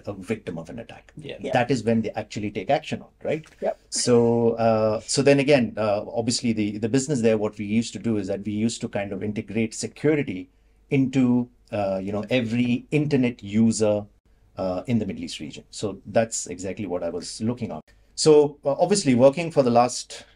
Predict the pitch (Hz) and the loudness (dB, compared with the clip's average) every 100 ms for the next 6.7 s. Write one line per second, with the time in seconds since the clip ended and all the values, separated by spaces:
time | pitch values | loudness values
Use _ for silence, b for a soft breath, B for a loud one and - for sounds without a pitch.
0 | b - 135 139 160 151 185 220 190 - | b -2 0 0 2 2 4 0 -2 -10
1 | 101 110 104 107 120 113 120 113 110 - | -2 -2 0 -2 0 0 -2 -2 -2 0
2 | 139 143 143 101 98 110 - - 127 - | -2 0 0 -2 -2 -6 -8 -2 -2 -2
3 | 143 147 139 131 113 104 101 98 104 117 | -6 -4 0 2 4 2 -2 -4 -2 -2
4 | 156 - - - _ 92 117 143 - 78 | -2 -4 -8 -14 _ -2 0 0 -4 -10
5 | - b b b b b b 98 110 123 | -10 b b b b b b -2 2 2
6 | 117 110 110 113 202 98 | 4 2 -2 -4 -4 -4